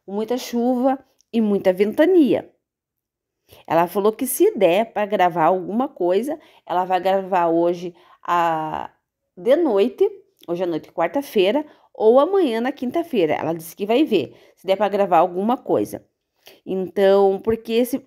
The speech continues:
furacão tava previsto pra uma outra cidade, só que mudou de direção. "Boa noite, Má.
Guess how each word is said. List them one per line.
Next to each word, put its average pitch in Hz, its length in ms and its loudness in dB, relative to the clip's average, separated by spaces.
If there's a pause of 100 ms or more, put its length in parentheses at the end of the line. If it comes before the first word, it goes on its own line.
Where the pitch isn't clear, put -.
furacão 269 460 2
tava 277 180 2
previsto 247 400 -4
pra 247 100 -8
uma 247 180 2
outra 254 260 2
cidade, 269 680 0 (200)
só 180 160 -6
que 254 280 -10 (840)
mudou 226 300 2
de 190 120 -4
direção. 226 600 0 (560)
"Boa 247 240 2
noite, 262 340 -2
Má. 170 160 -6